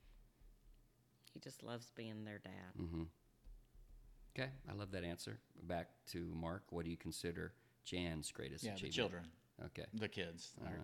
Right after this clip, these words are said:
Speaker 3: we got the best kids in the world. We love 'em. I mean, she
Speaker 2: Mm-hmm.
Speaker 3: it's because of her.
Speaker 1: Hmm.
Speaker 2: And if heaven indeed exists,
Speaker 3: Which it does.
Speaker 2: <laughs>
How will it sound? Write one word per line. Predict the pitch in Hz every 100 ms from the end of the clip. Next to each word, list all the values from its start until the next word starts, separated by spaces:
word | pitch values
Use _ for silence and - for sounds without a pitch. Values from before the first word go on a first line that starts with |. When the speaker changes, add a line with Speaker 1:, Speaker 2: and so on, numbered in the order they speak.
| 95
Speaker 3:
we |
got | 95 90
the | 82
best | 92 -
kids | - 90 87
in |
the | 90
world. | 85 85 85 - - -
We | 95
love | 90 90
'em. | 90 85 - -
I |
mean, | 92 92
she | 87 98 92 92 - - - - - - - - - - - - -
Speaker 2:
Mm-hmm. | 92 90 92 104 -
Speaker 3:
it's | - - -
because | - 92
of | 98
her. | 113 127 - - - - -
Speaker 1:
Hmm. | 151 117 - - - - - - - - - - - -
Speaker 2:
And | 98
if | 87
heaven | - 107 107 113
indeed | 101 98 101
exists, | 95 85 87 80 - - - - - - - -
Speaker 3:
Which | - 117
it | 120
does. | 98 101 - - - -
Speaker 2:
<laughs> | - -